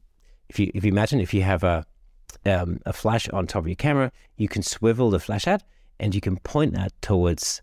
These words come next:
the wall, for example, and you get a much softer, um,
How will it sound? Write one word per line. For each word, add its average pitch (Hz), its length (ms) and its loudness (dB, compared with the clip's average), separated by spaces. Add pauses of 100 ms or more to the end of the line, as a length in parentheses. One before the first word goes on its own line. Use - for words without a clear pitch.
(120)
the 95 120 0
wall, 120 220 2
for 113 140 -2
example, 90 380 -2
and 92 120 -2
you 87 60 -2
get 95 140 0
a - 20 -2
much 95 300 -4
softer, - 640 -2 (420)
um, 90 400 -4